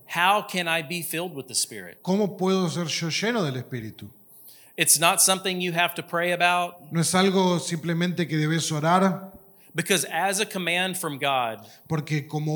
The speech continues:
Speaker 2: un mandato de Dios,
Speaker 1: He has provided you with the resources to do that.
Speaker 2: Dios ya te ha provisto de los recursos que necesitas para ser lleno del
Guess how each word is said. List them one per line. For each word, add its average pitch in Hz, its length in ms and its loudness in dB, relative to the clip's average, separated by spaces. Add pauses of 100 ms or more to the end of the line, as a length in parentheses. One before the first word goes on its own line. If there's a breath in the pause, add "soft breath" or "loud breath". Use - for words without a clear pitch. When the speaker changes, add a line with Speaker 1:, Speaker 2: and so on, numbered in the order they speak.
Speaker 2:
un 185 140 2
mandato 180 580 0
de 185 180 4
Dios, 120 540 -4
Speaker 1:
He 185 220 -2
has 190 100 2
provided 160 560 0
you 156 140 -6
with 151 120 -6
the 139 80 -6
resources 139 640 -4
to - 80 -12
do 117 180 -8
that. 104 340 -10
Speaker 2:
Dios 175 320 0
ya 185 200 0
te 185 80 -2
ha 170 160 -4
provisto 160 800 -2
de 147 100 -4
los 151 160 -2
recursos 151 720 -2
que 151 100 -4
necesitas 143 800 0
para 135 220 -6
ser 135 180 -6
lleno 131 320 -6
del 120 80 -8